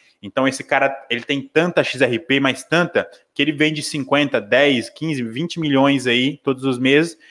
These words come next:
e ele ainda tem cento e trinta e oito milhões de Ripple lá em dólares, tá? Cara, então, é, a gente pode ver a centralização, né, massiva aqui da Ripple, com esse McCaleb, né, que é o criador, o fundador, o idealizador da Ripple.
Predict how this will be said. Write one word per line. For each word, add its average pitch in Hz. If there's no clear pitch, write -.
e 135
ele 143
ainda 147
tem 139
cento 143
e -
trinta 139
e -
oito 131
milhões 127
de 139
Ripple 123
lá 110
em 131
dólares, 95
tá? 98
Cara, 123
então, 151
é, 123
a 123
gente 135
pode 156
ver 131
a 131
centralização, 147
né, 127
massiva 139
aqui 127
da 120
Ripple, 113
com 117
esse 110
McCaleb, 127
né, 127
que -
é 107
o 107
criador, 113
o 117
fundador, 110
o 113
idealizador 104
da 107
Ripple. 135